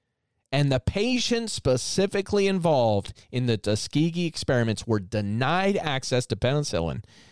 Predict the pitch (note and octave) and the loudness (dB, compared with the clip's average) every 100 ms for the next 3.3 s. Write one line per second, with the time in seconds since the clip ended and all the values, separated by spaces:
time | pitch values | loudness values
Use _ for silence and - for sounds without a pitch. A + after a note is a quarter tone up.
0 | _ _ _ C3 C3 A#2+ C#3+ F3+ F#3+ - | _ _ _ -2 -2 2 2 2 0 -2
1 | E3 D#3+ D#3 C3+ C#3 C3+ C3 A#2 A#2+ - | 0 0 0 0 2 2 2 2 0 0
2 | A2+ F#2+ G#2+ G2+ - F#2 D2+ F#2 F#2+ G#2 | 0 2 2 2 0 -2 -2 -4 -2 2
3 | G#2 E2 G1+ | 2 2 -2